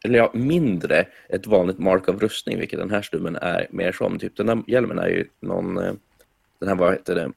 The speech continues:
eh, veteranvarianten på en Mark åtta-hjälm till exempel. Och jag gillar inte heller glorien jättemycket, att den är så här ovanför, för huvudet istället för att det är som en lagerkrans som satt på själva rustningen. Svärdet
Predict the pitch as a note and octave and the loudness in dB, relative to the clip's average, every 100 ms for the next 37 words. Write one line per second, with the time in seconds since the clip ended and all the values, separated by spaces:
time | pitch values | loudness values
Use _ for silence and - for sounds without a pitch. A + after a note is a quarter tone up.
0 | - - - B1+ D2 C#2+ C2+ - G2+ G#2+ | -14 -18 -12 -4 0 0 0 -2 0 6
1 | G#2+ G#2 G2 G2 A#2 A2 F2 F2 F2 F#2 | 8 8 8 6 4 0 -4 -2 -4 -2
2 | G2+ - - - F#2 G2+ - - - - | -2 -4 -8 -6 -2 -2 -4 -8 -12 -12
3 | - - - A2+ _ - G1+ G#2 - _ | -12 -10 -10 -12 _ -2 0 -2 -6 _
4 | _ _ _ _ A2 B2+ C3 B2+ C3 C3+ | _ _ _ _ -4 -2 -2 -2 0 0
5 | A2 C3+ - - C2 - - F#2 G2 F#2 | 0 -4 -4 -6 -6 -6 -8 -8 -4 -6
6 | G2 F#2+ F#2+ F#2 G#2+ - - G2+ F2+ F2+ | -4 -2 -2 -2 -2 -2 0 0 0 -2
7 | - - - G2 - - F2+ F#2 F2+ F#2+ | -6 -6 -2 -2 -2 -6 -6 -6 -8 -8
8 | _ _ - - G#2 F#2 F#2 - A2 G#2+ | _ _ -6 6 8 8 4 0 0 0
9 | - F2+ - G#2 - - - - - - | -4 -8 -8 -10 -8 -4 -4 -2 -4 -2
10 | - - - G2 A2 A2+ _ _ _ - | -4 -6 -6 -6 -6 -10 _ _ _ -8
11 | - B2+ C3 G2+ G#2 | 2 4 4 0 -2